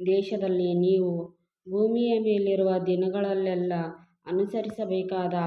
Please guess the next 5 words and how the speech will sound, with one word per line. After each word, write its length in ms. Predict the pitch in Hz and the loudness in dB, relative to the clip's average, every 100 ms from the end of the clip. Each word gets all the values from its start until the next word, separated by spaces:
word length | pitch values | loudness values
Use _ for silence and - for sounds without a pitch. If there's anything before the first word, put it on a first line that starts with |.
| 165 | -2
ಆಜ್ಞಾವಿಧಿಗಳು 1040 | 165 175 - 185 180 175 175 175 165 160 165 165 - _ _ | -4 -6 -6 -4 -2 -2 -2 -2 0 -2 -4 -10 -16 _ _
ಇವೇ. 320 | 185 170 165 156 - - _ _ _ - | -2 0 2 0 -2 -4 _ _ _ -6
ನೀವು 300 | 208 214 202 196 | 0 2 2 0
ಸ್ವಾಧೀನ 520 | 190 202 180 185 220 233 | 0 -2 -2 0 2 2
ಮಾಡಿಕೊಳ್ಳುವ 680 | 214 202 196 196 196 185 | 0 0 0 -2 0 2